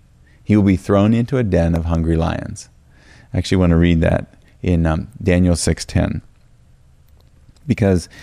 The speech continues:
it is, it's amazing and it's encouraging to see that he didn't change, he didn't retreat back. He said, "I'm gonna do what I've always done." Listen to this.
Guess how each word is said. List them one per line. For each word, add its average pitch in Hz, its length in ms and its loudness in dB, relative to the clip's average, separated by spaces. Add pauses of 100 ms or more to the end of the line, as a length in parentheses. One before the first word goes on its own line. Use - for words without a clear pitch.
(320)
it 101 180 4
is, 92 380 0 (540)
it's - 140 -2
amazing 110 540 4
and 101 80 2
it's 101 160 -2
encouraging 90 560 2
to 92 140 -6
see 90 500 0 (420)
that 87 280 0 (500)
he 95 160 -2
didn't 98 220 2
change, 120 520 -2 (720)
he 98 160 0
didn't 98 500 0 (220)
retreat 101 460 0
back. 101 400 0 (480)
He 95 140 2
said, 90 360 0
"I'm 101 160 2
gonna 135 180 2
do 92 340 2 (340)
what 110 120 0
I've 80 140 0
always 85 320 2
done." 85 320 -4 (760)
Listen 92 280 0
to 85 80 2
this. - 320 -8